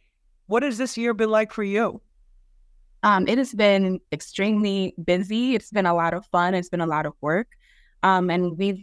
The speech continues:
Speaker 2: all, my entire team, including myself, has learned so much about the cannabis industry. And something that I want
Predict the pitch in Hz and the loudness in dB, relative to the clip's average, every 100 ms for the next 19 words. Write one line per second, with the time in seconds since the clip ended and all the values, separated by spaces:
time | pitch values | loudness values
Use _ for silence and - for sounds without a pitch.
0 | - 185 190 214 202 185 175 190 196 185 | -2 2 4 4 2 0 -2 -2 -4 -4
1 | 190 190 180 170 - 196 175 165 - 160 | -4 -2 -2 -2 -2 -2 0 -2 0 0
2 | 180 165 160 156 160 - 175 165 - 151 | 0 -2 -4 -4 -4 -2 -2 -2 -2 -4
3 | - - 143 151 - 165 170 - 196 220 | -2 -4 -4 -4 -6 -4 -4 -4 -4 -4
4 | 247 _ _ _ - 180 175 180 233 269 | -4 _ _ _ -2 0 0 0 0 2
5 | 247 240 214 190 180 180 175 | 2 2 4 4 2 0 -2